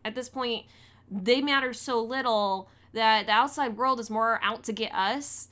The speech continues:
than to believe us. So you just get more inward turning.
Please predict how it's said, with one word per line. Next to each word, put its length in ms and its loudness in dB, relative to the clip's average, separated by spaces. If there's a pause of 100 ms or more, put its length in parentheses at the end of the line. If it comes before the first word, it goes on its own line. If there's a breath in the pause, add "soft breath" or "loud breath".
(220 soft breath)
than 920 -2
to 180 -2
believe 400 -6
us. 420 -8
So 800 -2
you 200 -2
just 280 -6
get 240 -4
more 340 0 (300)
inward 520 -2
turning. 460 -8